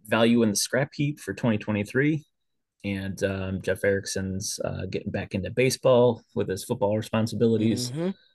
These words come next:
Speaker 1: coming to a close. I'm excited to see, uh, Jeff tweeting again about baseball, and he's, uh, sharing some of his thoughts, uh, in his Rounding Third article. Um, he's trying to do that on a daily basis. So a lot more content, um, you know,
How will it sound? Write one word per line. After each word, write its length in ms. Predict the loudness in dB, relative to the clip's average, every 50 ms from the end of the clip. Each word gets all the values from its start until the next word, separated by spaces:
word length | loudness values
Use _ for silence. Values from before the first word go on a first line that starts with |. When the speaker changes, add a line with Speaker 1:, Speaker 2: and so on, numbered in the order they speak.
| _ _
Speaker 1:
coming 220 | -2 0 0 2
to 100 | 2 0
a 60 | -2 -4
close. 480 | -2 0 2 4 4 4 2 0 -2
I'm 160 | -6 -8 -8
excited 400 | -10 -4 -2 0 0 0 0 -2
to 60 | -2 -4
see, 380 | -4 -4 -4 -2 -2 -2 -4
uh, 200 | -4 -6 -8 -8 -6
Jeff 320 | -4 -4 -4 -4 -4 -6
tweeting 320 | -2 0 0 0 2 0
again 260 | 0 2 2 0 0 0
about 220 | -2 -4 -4 -4
baseball, 720 | -4 -2 -2 -4 -4 -4 -4 -4 -2 -2 -2 -2 -2 -2
and 260 | -2 -4 -6 -8 -10 -12 _
he's, 300 | _ -6 -4 -4 -2 -4
uh, 280 | -4 -4 -4 -6 -8 -10 _ _ _ _ _ _ _ _ _
sharing 340 | -2 2 2 4 4 4
some 200 | 2 2 0 0
of 80 | 0 0
his 200 | 0 0 0 0
thoughts, 400 | 0 -2 -2 -4 -6 -6 -4 -4
uh, 120 | -4 -2
in 160 | -2 -4 -2 -4
his 180 | -4 -4 -2
Rounding 400 | 0 0 2 2 2 0 -2 -2 -2
Third 260 | -2 -2 -2 -2 -2
article. 520 | -4 -4 -6 -8 -8 -8 -8 -8 -8 -10 -12 _ -14 -12
Um, 480 | -10 -8 -8 -8 -8 -8 -8 -8 -10 -14 _ _ _
he's 160 | -10 -10 -8 -4
trying 160 | -2 -2 -2
to 80 | 0
do 160 | 0 -2 -2 0
that 160 | -2 -2 -2
on 100 | -4 -4
a 80 | -4
daily 300 | -4 -4 -4 -4 -4 -4
basis. 480 | -4 -6 -6 -6 -8 -8 -8 -6 -6 -6
So 320 | -4 -4 -6 -6 -8 -10 _ _ _ _ _ _ _ _ _ -2
a 20 |
lot 120 | -2 0 2
more 140 | 2 0 0
content, 580 | 0 2 2 2 2 2 0 0 0 -2 -4 -6 _
um, 540 | -6 -6 -4 -4 -4 -4 -4 -4 -6 -6 -8 _ _ _ _ _
you 100 | -8 -6
know, 260 | -4 -4 -4 -6 -10